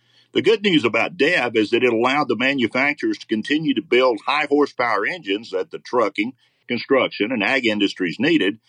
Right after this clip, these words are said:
and still meet the new emission standards. def has been readily available for use and reasonably priced until lately,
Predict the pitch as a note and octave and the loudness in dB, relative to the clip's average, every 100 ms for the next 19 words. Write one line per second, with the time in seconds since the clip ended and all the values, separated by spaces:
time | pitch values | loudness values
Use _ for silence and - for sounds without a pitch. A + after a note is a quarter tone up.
0 | _ - E3+ G3 E3+ B2 A#2+ G#2 G#2+ G#2 | _ -12 -2 0 2 2 0 2 2 2
1 | B2 F3 G#2 E2+ G#2 F2 B1 G#1 - - | 2 0 -2 -2 0 0 -4 -12 -16 -20
2 | _ _ _ F2 G#2+ G2 E2 G#2 E2+ G2+ | _ _ _ 0 0 0 -2 -4 0 2
3 | A2+ F#2+ D#2+ A#2+ C3+ F2 G#2 F#2+ F2 C3+ | 4 2 2 0 0 0 0 -2 0 2
4 | A2+ G2+ F2+ D#2+ A2+ A#2+ F#2 E2+ E2+ - | 2 2 -2 0 2 2 -2 -2 -4 -2
5 | C#3 C#3+ A#2+ - E2+ F#2+ F2+ D#3 F#3 F#2 | -2 0 -2 -6 -4 -2 0 0 0 0
6 | G#2+ | -2